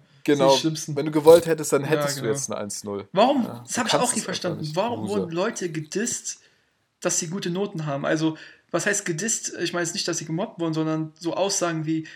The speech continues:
Speaker 2: „Ja, okay, lieber habe ich ein soziales Leben als eine eins null im Abi.“ Digga, du kannst auch eine eins null im Abi haben und trotzdem soziales Leben, wenn du einfach mal deinen Shit richtig zusammenkriegst, wenn du einfach mal lernst und wenn du sagst, dein
Speaker 1: Mhm.
Speaker 2: soziales Leben,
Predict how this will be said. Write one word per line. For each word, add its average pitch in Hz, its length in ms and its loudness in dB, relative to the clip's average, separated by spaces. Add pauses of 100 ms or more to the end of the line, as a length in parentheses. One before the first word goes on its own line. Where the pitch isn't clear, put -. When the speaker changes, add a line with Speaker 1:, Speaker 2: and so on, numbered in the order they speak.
(220)
Speaker 2:
„Ja, 151 160 -2
okay, 165 240 -2
lieber 165 300 -2
habe 165 120 0
ich 160 140 -2
ein 165 60 -6
soziales 165 600 0
Leben 170 240 -4
als 160 280 -2
eine 156 80 -4
eins 156 200 -4
null 165 120 -4
im 160 60 -6
Abi.“ 160 260 -4 (720)
Digga, 202 300 4
du 156 140 -2
kannst 226 240 0
auch 202 160 -2
eine 165 160 -2
eins 180 260 -2
null 226 140 0
im 214 60 -2
Abi 165 220 2
haben 170 260 0
und 165 120 -6
trotzdem 202 300 -2
soziales 156 460 -2
Leben, 160 140 2
wenn 160 80 -2
du - 40 -6
einfach 185 220 -4
mal 170 120 -2
deinen 165 140 -4
Shit 226 400 -2
richtig 156 240 -2
zusammenkriegst, 151 540 -4
wenn 165 60 -4
du 156 40 -4
einfach 180 200 -2
mal 165 220 -2 (320)
lernst 160 460 0
und 165 60 -4
wenn 165 80 -2
du 160 60 -2
sagst, 156 340 -2
dein 160 80 -2
Speaker 1:
Mhm. - 20 -4
Speaker 2:
soziales 165 480 -4
Leben, 196 300 -6